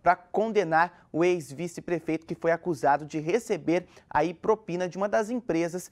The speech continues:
que prestava serviço à empresa de abastecimento aqui de Campinas, a Sanasa. O caso Sanasa ficou conhecido em dois mil e onze, quando promotores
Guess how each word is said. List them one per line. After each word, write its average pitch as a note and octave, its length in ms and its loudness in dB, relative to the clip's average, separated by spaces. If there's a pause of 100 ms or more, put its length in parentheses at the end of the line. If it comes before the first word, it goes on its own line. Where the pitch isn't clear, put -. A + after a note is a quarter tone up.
(160)
que G3 100 -4
prestava E3+ 480 4
serviço D#3 640 -4 (200)
à D3+ 380 6
empresa D#3 400 -2
de D3+ 100 0
abastecimento D3+ 640 -2
aqui D3 160 -6
de - 100 -12
Campinas, D3+ 600 -4 (340)
a F3+ 100 6
Sanasa. D3 800 4 (160)
O C4+ 160 2
caso G#3 400 4
Sanasa F#3 560 4
ficou F3 260 -2
conhecido F3 520 0
em G3+ 100 0
dois F3+ 240 0
mil A3 140 -4
e G#3+ 60 4
onze, F3 380 2
quando E3+ 220 -4
promotores E3+ 760 -2